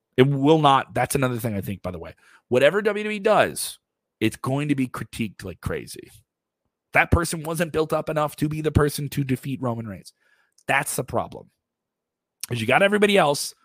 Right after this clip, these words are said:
and you got Roman Reigns. He beat Brock Lesnar a bunch of different times. I mean, dirty finishes, but he got past him, and you just can't go back to it again, right? Um, so it, it'll be hard. I don't know who. I honestly wanna say I have an answer. Uh, you know,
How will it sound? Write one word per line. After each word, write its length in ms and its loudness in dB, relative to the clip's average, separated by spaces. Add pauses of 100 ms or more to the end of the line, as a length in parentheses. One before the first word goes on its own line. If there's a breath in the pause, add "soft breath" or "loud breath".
(280)
and 100 -8
you 60 0
got 80 -4
Roman 260 -6
Reigns. 340 -20 (680)
He 80 -14
beat 160 2
Brock 200 -6
Lesnar 360 -4
a 20 -6
bunch 200 -4
of 40 -6
different 220 -10
times. 340 -18 (220)
I 60 -4
mean, 140 -4
dirty 220 0
finishes, 420 -2
but 120 -6
he 40 -4
got 140 -6
past 340 -6
him, 140 -2 (220)
and 100 -8
you 80 -4
just 140 -8
can't 160 -4
go 80 -4
back 260 -4
to 80 -2
it 60 -2
again, 240 -6
right? 200 -6 (1300 soft breath)
Um, 440 -4 (140)
so 340 4
it, 220 -2
it'll 180 4
be 100 -2
hard. 360 2 (100)
I 80 2
don't 160 0
know 140 0
who. 380 2
I 160 6
honestly 280 0
wanna 320 -2
say 220 -2
I 60 0
have 160 0
an 80 -6
answer. 460 -6 (420 loud breath)
Uh, 420 -4
you 100 -8
know, 220 -8